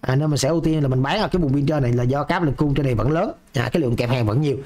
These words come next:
À, và mình sẽ mua lại ở biên dưới là quanh khoảng tầm giá mười hai chấm năm tới mười ba ha. À, bất động sản thì, à, mình để ngày hôm nay là có D G,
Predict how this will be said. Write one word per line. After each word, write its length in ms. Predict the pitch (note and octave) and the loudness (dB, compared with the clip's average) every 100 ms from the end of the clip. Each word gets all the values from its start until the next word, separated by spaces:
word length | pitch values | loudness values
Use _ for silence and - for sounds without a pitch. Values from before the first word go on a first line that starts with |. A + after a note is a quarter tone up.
| - - | -16 -8
À, 180 | - B2 | -4 0
và 100 | B2 | 0
mình 100 | B2 | 0
sẽ 120 | C#3+ | 0
mua 200 | D#3 D3+ | 0 0
lại 120 | A#2+ | 0
ở 140 | F#2 C3 | 0 0
biên 160 | D3+ | 0
dưới 200 | D#3 G3+ | 0 0
là 80 | A#3 | 0
quanh 180 | C#3 C#3 | 0 0
khoảng 180 | - A#2+ | -2 -2
tầm 160 | A#2 | 0
giá 160 | A#2+ D#3 | 0 0
mười 160 | D#3 | 0
hai 100 | B2+ | 0
chấm 160 | C3+ E3 | 0 0
năm 180 | D3+ C3 | 0 0
tới 60 | |
mười 100 | D3+ | 0
ba 200 | C3+ C#3+ | 0 0
ha. 160 | D3+ E3+ - - - _ _ _ _ _ _ - - _ _ _ - | 0 -2 -6 -18 -20 _ _ _ _ _ _ -20 -20 _ _ _ -4
À, 160 | D#3 | -2
bất 120 | E3+ - | 0 0
động 120 | E3+ | -2
sản 240 | C#3+ D#3 | -2 0
thì, 240 | F#3 D#3 D#3 | 0 0 0
à, 180 | D3 | 0
mình 180 | D3 C#3+ | 0 0
để 200 | C#3 D#3 | 0 0
ngày 100 | G3+ | 0
hôm 80 | D3 | 0
nay 120 | D#3 | -2
là 60 | D3 | -2
có 140 | F3 | 0
D 40 | F3 | 0
G, 320 | D#3+ D#3+ | 0 0